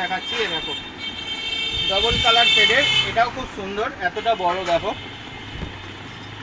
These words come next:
একদম সফট পুরো কাপড়টা, এটা তোমরা ব্যবহার করতে পারবে, পিওর কটন কাপড় আছে, এগুলো ব্যবহার করতে পারবে এসে,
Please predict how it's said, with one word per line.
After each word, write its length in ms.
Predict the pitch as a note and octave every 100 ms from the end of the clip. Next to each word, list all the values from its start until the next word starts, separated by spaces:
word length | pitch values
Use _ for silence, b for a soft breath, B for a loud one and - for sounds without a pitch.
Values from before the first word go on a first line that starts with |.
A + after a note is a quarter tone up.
| - - - - - - - - - - F#3
একদম 240 | G#3 C#4 C#4 -
সফট 320 | A#3 B3+ - -
পুরো 180 | A#3+ A#3
কাপড়টা, 380 | G#3 F#3+ G#3 B3+ A#3
এটা 100 | A3+ A3+
তোমরা 180 | B3 G3+
ব্যবহার 300 | F3 F3+ A3+ G#3+
করতে 200 | A3+ A#3 A3
পারবে, 200 | G#3+ B3 B3+
পিওর 240 | G#3 G#3+ G#3+
কটন 240 | F#3+ F3+ G#3 G3
কাপড় 260 | F#3 G3+ F#3
আছে, 140 | F3+ A3+
এগুলো 160 | F3+ G3 E3+
ব্যবহার 280 | D#3+ G#3 G3+
করতে 200 | G#3 - G#3
পারবে 200 | G3+ G3+ F3
এসে, 160 | G#3+